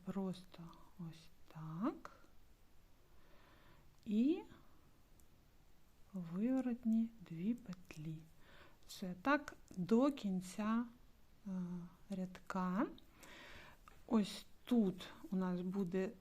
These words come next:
дві виворотні петлі перед цим, да, і одна додаткова. Тобто не забуваємо робити додаткові петлі перед пагоном і робити візерунок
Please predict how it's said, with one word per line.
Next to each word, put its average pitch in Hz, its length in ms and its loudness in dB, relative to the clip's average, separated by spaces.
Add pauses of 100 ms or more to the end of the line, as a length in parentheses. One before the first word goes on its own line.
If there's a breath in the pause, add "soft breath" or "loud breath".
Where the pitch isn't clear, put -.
дві 190 600 4
виворотні 240 680 4
петлі 277 560 0 (360)
перед 202 420 0 (1400)
цим, 196 500 -2
да, 220 220 0
і 208 140 4
одна 208 240 6
додаткова. 196 760 0
Тобто - 220 -6
не 226 140 10
забуваємо 196 640 4
робити 190 380 -2
додаткові 185 640 -2
петлі 330 440 4
перед 262 320 2 (800 loud breath)
пагоном 226 800 8 (1160)
і 220 340 6
робити 202 520 2 (540 loud breath)
візерунок 196 500 4